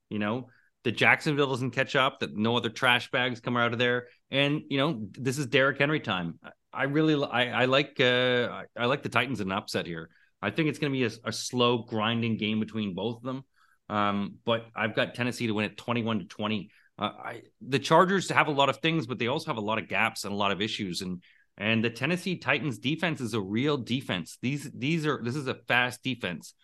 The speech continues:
And the Chargers, I don't think, have faced the defense, and, and Herbert's gonna be on his butt a lot, I think, in this one.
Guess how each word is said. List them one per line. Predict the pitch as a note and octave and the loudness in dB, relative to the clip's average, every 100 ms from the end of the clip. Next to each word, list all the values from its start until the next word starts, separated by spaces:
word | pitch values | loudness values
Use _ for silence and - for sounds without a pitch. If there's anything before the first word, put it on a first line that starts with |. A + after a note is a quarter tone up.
| _ _ - | _ _ -2
And | A2 A2+ A2+ | 2 2 0
the | |
Chargers, | A2+ C#3 C#3+ D3+ B2+ - | 2 2 2 -2 -2 -2
I | |
don't | A#2+ C3+ - | 0 0 0
think, | B2 | 0
have | A2+ - | -2 0
faced | A#2+ B2 - | 2 2 0
the | G2+ | -2
defense, | A2+ A#2 A2+ G#2+ | 0 0 -2 -2
and, | A#2 G#2+ F2+ | -2 -4 -4
and | G2 | -4
Herbert's | G#2+ C3+ C3 - | -2 -2 -4 -4
gonna | A2+ | -2
be | G#2 G#2+ F#2+ - - _ _ _ | 0 0 -2 -8 -20 _ _ _
on | A2 B2+ | -2 0
his | A2+ | 0
butt | G#2+ C3 - - | 2 2 2 -4
a | |
lot, | F#2+ F2 | -4 -4
I | F2 | -4
think, | G2 F2+ | -6 -4
in | F2+ | -4
this | F2 | -6
one. | F#2 E2+ | -8 -8